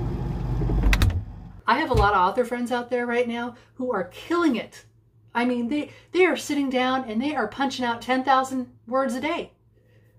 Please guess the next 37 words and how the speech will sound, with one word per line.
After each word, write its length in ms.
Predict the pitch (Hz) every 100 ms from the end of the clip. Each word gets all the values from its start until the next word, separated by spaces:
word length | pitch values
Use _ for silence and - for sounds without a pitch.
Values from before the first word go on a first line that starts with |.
| _
I'm 140 | - 381
here 140 | 381
to 80 | 262
tell 180 | - 320
you, 100 | 294
I 120 | 302
ain't 140 | 370 285
one 140 | 381
of 100 | 339
'em. 140 | 190 - _ _ _ _ _ _ _ _ _ _
I'm 180 | - 226
not. 300 | 220 330 302 - _ _ _ _ _ _ _ _ _ _ _ - - -
I 60 |
have 80 | 180
a 60 | 180
bunch 360 | - 294 294
of 80 | 285
writing 200 | 269 269
projects 360 | 240 240 240 240
I 40 |
have 160 | 214 220
to 80 | 220
work 260 | 214 208
on. 140 | 208 202
There's 160 | 190
a 40 | -
bunch 180 | 190
of 80 | 165
phone 220 | - 277
calls 280 | 277 254 247
I 80 | 247
need 140 | 240
to 60 | 220
make. 180 | 226 226
I'm 360 | - - -
gonna 120 | 196 196
get 160 | 190